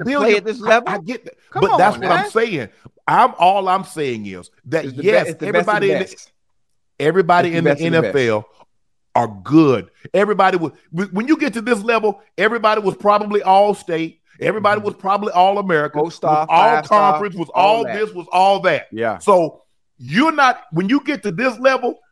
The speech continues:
Speaker 1: nobody is impressed with your high school or college resume. 'Cause guess what? We're
Speaker 2: Mm-hmm.
Speaker 1: working at the same company.
Speaker 2: Yes, sir.
Speaker 1: <laughs> You know, so, so you don't impress me.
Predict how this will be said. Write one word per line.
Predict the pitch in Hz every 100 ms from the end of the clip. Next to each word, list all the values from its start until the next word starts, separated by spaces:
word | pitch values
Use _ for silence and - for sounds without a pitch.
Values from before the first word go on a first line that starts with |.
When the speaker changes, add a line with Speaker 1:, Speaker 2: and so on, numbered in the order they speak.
| _
Speaker 1:
nobody | 113 123 208 240 220 208 196
is | 175 160
impressed | 147 - 202 185 151
with | 156
your | 131 127
high | 139 196
school | 185 - 185
or | 156
college | - 185 175 156 127
resume. | 175 156 139 123 98 _ _
'Cause | - 156
guess | 127 190 185
what? | 175 127 - _
We're | - 180
Speaker 2:
Mm-hmm. | 175
Speaker 1:
working | - 185 156
at | 131
the |
same | 131 170 180 170
company. | 175 139 101 95 - _
Speaker 2:
Yes, | - 117 -
sir. | - -
Speaker 1:
<laughs> | 123 - _ _ _ _ _ - 185
You | 269 254
know, | 277 247 220 - 208
so, | 185 151 - _
so | 226 180 -
you | 151 240 330
don't | 320 294
impress | 247 - 285 277 -
me. | 175 285 240